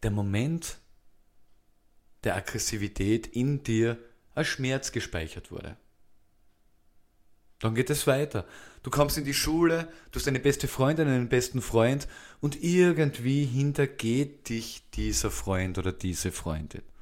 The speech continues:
Redet hinterm Rücken blöd über dich. Mobbt dich richtig hinter deinem Rücken. Und du hast gemerkt, Unehrlichkeit tut weh.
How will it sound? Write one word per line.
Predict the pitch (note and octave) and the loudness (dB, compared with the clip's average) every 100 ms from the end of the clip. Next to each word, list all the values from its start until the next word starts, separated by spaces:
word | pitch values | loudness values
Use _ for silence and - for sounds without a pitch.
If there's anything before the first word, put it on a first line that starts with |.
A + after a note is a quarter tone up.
| - - - - - | -20 -20 -20 -20 -10
Redet | G#2+ A#2+ C3+ B2+ - - - | 4 6 6 4 -2 -18 -4
hinterm | - C3 A#2+ | 2 4 4
Rücken | A2 A2 - G#2 - - | 2 2 0 -8 -10 -4
blöd | G2+ G2+ F#2+ | 2 2 2
über | F2+ F2+ | -2 -4
dich. | E2 - - - - - - - - - - - - - - - _ | -6 -12 -18 -20 -20 -20 -20 -20 -20 -20 -20 -20 -20 -20 -20 -20 _
Mobbt | A2 B2+ - - | 4 6 6 2
dich | A2+ - | 0 0
richtig | F#2 - - - - - | -2 -2 -10 -14 -20 -12
hinter | - G#2+ | -4 -2
deinem | F#2 F#2 E2+ | 0 0 0
Rücken. | D#2+ - - - - - - _ - _ _ _ - _ - - _ | -4 -8 -14 -20 -20 -20 -20 _ -20 _ _ _ -20 _ -20 -20 _
Und | F#2 | -2
du | G2+ | 0
hast | - | 0
gemerkt, | G2 F2 G2 - - - - - - - | 0 2 0 -2 -12 -20 -20 -20 -20 -2
Unehrlichkeit | A2+ C3+ A2 G2+ G#2+ - G#2+ A2 - - - _ - | 2 4 4 4 0 0 0 0 -4 -20 -20 _ -18
tut | - G#2+ - | -8 -6 -4
weh. | G2 | -6